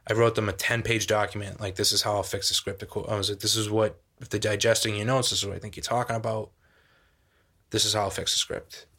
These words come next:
And they just wrote back, "No." Like, not, "We like this, don't like this." It was just like, "No, try again." And so I got in an argument with the actor, and he was like, "Yeah, well, you know, what they said to me was that they just wanted a much more intelligent script."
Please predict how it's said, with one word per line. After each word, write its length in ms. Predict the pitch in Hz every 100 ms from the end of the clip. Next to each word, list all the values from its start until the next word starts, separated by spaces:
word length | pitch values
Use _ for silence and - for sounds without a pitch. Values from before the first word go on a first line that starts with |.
| _ _
And 120 | 110 104
they 80 | 101
just 200 | 101 -
wrote 160 | 98
back, 260 | 95 80 -
"No." 380 | 101 98 - - _ _ _ _ _ _ _ _ _ _ _ _ _ _ _ _ _ _ -
Like, 400 | 107 90 - -
not, 400 | 123 123 123 - _ _ _ -
"We 140 | 120
like 200 | 123 120
this, 200 | 127 117
don't 140 | 113 107
like 140 | 101
this." 200 | 135 135
It 40 | 113
was 100 | 107
just 200 | 113 -
like, 160 | 98
"No, 140 | 104 95
try 180 | 104 -
again." 320 | - 90 - - _ _ _ _ _ _ _ _ _ -
And 140 | 107 98
so 580 | 110 104 101 101 101 - _ - _ _ _
I 120 | - 107
got 200 | 110 104
in 80 | 101
an 0 |
argument 300 | 107 104 107
with 120 | 101
the 140 | 104 104
actor, 540 | 107 107 110 107 104 107
and 100 | 101
he 80 |
was 120 | 101 101
like, 220 | 101 -
"Yeah, 220 | 131 131
well, 300 | 117 117 113
you 100 | 113
know, 100 | 107
what 140 | 104
they 100 | 107
said 220 | 110 131 135
to 80 | 113
me 140 | 117
was 120 | 107
that 80 | 95
they 100 | 107
just 200 | 101 104
wanted 220 | 107 104
a 40 | 101
much 260 | 98 95
more 160 | 101 101
intelligent 560 | 92 - 92 85 - -
script." 440 | - - - -